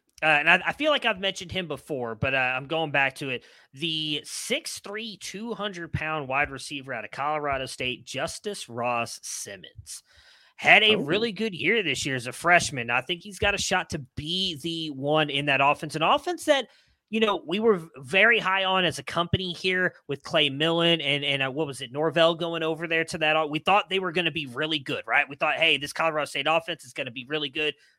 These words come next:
Speaker 1: That offensive line was horrible. I mean, they were letting, you know, if, if the defensive line blew on the offensive lineman, they were falling over. It was that bad.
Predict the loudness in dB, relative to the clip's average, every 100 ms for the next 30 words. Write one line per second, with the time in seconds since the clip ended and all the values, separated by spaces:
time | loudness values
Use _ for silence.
0 | 6 10 10 8 2 -2 -4 -2 -2 -4
1 | -14 -10 -8 -8 -10 -6 -2 0 0 4
2 | 2 2 -4 -4 0 0 0 -4 -8 _
3 | _ -8 -4 -4 -2 -2 -2 -4 0 2
4 | 2 0 -4 -2 -6 -2 0 0 -2 -2
5 | -2 -4 -4 -4 -4 -4 -10 -8 -6 -4
6 | -4 -6 -6 -2 0 0 -4 -10 -12 -12
7 | -6 0 0 0 -6 -6